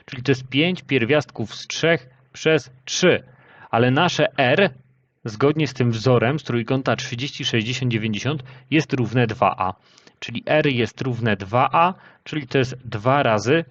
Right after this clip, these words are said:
pięć pierwiastków z trzech przez trzy, a więc promień tego okręgu jest równy dziesięć pierwiastków z trzech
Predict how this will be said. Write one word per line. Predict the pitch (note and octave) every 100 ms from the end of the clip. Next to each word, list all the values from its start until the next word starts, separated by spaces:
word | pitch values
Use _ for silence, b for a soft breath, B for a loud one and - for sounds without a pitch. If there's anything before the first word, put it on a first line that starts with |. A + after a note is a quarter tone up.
| b b -
pięć | B2+ C#3+ F3 E3+
pierwiastków | - B2+ A2 A#2 C3 B2+ - A2+
z | -
trzech | - - - B2+ B2+
przez | - - A2 A2 - _
trzy, | - - C#3 F#3+ b b b b -
a | A2
więc | A#2+ A2+
promień | - - C3+ F3 E3+ C3+
tego | A2 A2 A2
okręgu | G2+ - A2+ G#2 G2+ D#3 F3 b b _
jest | A2 -
równy | C#3+ B2 C#3 B2+
dziesięć | - B2 C#3 D#3+ D#3 -
pierwiastków | B2 G#2+ G#2+ G#2+ - G2+ -
z | - -
trzech | - - D3 C#3